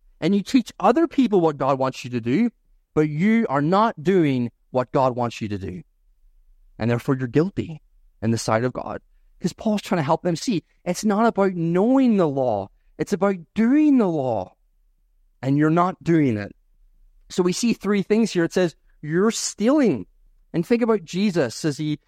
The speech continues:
accuses the Pharisees. He says, "You devour the money of widows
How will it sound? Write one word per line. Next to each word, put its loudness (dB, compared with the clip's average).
accuses 0
the -2
Pharisees. 0
He -8
says, -2
"You 0
devour 0
the 0
money 2
of 0
widows -4